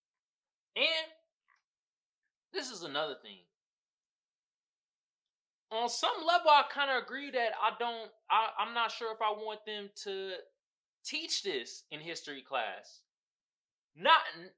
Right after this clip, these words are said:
not because I don't want the black or Mexican or Native American perspective of history to be taught to our children. I just don't want that shit to be taught wrong. And I know how these motherfuckers be.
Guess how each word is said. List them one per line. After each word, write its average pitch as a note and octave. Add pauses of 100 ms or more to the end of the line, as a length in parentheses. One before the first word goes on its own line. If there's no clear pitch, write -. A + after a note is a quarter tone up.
not F4
because A#3+
I G3
don't F#3+
want D3 (760)
the A#2+
black C3 (180)
or F#2+
Mexican A#2
or F2+
Native A2+ (100)
American A2
perspective G2+
of G2
history A2
to F#2+
be G#2 (160)
taught A2+ (360)
to A2+
our F#2
children. C#3+ (640)
I F4
just C#4
don't A3
want F#3+
that D#3
shit -
to C#3
be A#2
taught A2+ (120)
wrong. A#2+ (560)
And E3
I G#3 (200)
know G3+
how D#3+
these A#2+ (180)
motherfuckers A3+
be. C3